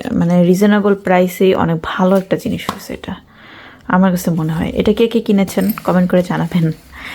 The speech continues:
এটা আসলে অনেক বেশি ইউজফুল, আসলে এখান থেকে হচ্ছে চার্জ দেওয়া যায়। তো ওরা হচ্ছে কেবল দিয়ে দিয়েছে একটা,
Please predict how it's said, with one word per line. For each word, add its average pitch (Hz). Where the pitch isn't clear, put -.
এটা 220
আসলে 247
অনেক 202
বেশি 165
ইউজফুল, -
আসলে 180
এখান 214
থেকে 214
হচ্ছে 202
চার্জ 185
দেওয়া 170
যায়। 185
তো -
ওরা 170
হচ্ছে 170
কেবল 196
দিয়ে 202
দিয়েছে 226
একটা, 226